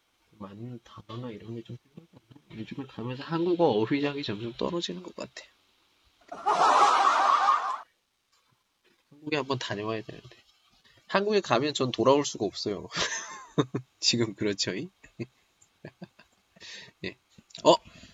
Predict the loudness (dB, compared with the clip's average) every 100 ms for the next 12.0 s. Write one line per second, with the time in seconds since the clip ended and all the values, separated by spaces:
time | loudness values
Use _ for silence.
0 | -16 -6 -2 2 4 4 2 0 0 -2
1 | -6 _ _ _ _ _ _ _ -10 -8
2 | -6 -10 -14 -16 -14 -14 -14 _ _ _
3 | _ _ _ _ _ _ _ 4 6 6
4 | 4 6 6 6 0 2 2 2 2 2
5 | 2 2 2 0 2 2 2 0 -2 -2
6 | 0 0 -2 _ -10 -2 4 8 8 6
7 | 2 4 6 4 4 0 2 2 2 0
8 | 0 -2 0 -2 0 4 4 4 0 -6
9 | -16 -20 -10 -4 0 0 0 -2 -2 -2
10 | -4 -8 -10 -8 -6 -6 -10 -12 -8 -4
11 | -2 -2 -4 -8 -8 -8 -8 -10 -14 -16